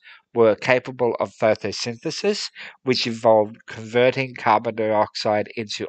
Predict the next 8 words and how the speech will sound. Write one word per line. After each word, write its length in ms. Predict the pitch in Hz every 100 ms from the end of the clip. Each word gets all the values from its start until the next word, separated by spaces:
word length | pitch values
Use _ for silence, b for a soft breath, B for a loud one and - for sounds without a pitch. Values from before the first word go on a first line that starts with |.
| -
oxygen 580 | 101 - 131 156 170 170 B B B -
and 220 | 113 110
organic 440 | - 110 107 104 -
compounds. 840 | - 113 113 101 82 - - - _ _ _ _ B B B B B
The 120 | 123
emergence 580 | 123 135 143 139 151 -
of 100 | 123
cyanobacteria 1200 | - 127 120 120 120 117 104 - 123 123 156 185